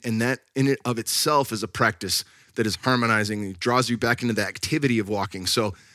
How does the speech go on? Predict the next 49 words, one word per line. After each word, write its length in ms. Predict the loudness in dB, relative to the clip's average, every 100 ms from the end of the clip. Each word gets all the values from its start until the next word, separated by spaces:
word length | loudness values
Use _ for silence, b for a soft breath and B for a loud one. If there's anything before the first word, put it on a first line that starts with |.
| B
I'm 80 | 0
not 180 | 0 0
walking 400 | 0 0 0 -2
somewhere 460 | 0 0 2 2 2
with 120 | 0
my 140 | 0
head 220 | 4 4
in 40 | 2
the 100 | 0
sky 400 | 0 2 4 4
or 80 | 2
my 120 | 0
face 320 | 2 2 2
in 80 | 0
a 60 |
phone 340 | -2 -2 -2 -2
thinking 300 | -2 0 0
about 160 | 0
other 160 | 0 0
shit. 380 | 2 4 4 2 b b b b
I'm 100 | 0
actually 240 | 2 2 0
participating 800 | 0 0 0 -2 0 0 0 -2
in 140 | -2
the 80 | -2
act 240 | -2 -4 -6
of 80 |
walking. 400 | -4 -4 -6 -10 -20 _ _ _ _ _
And 180 | -2 -2
through 300 | 0 2 4
that, 380 | 4 2 0 0
that 320 | 0 0 -2
can 140 | -4 0
be 260 | 2 2
paired 400 | 0 2 4 4
with 180 | 2 2
many 280 | 2 4 4
other 220 | 4 4
awesome 280 | 2 0 -2
practices 500 | -2 -2 -2 -2 -2
like 180 | -2 -4
contemplation. 800 | -4 -2 -2 0 2 2 0 -6 -16 -8
I'm 80 |
not 60 | -2
gonna 140 | 0
think 300 | 0 2 0
through 160 | 0 -2
some 240 | 0 -2
things. 380 | 0 0 0 -2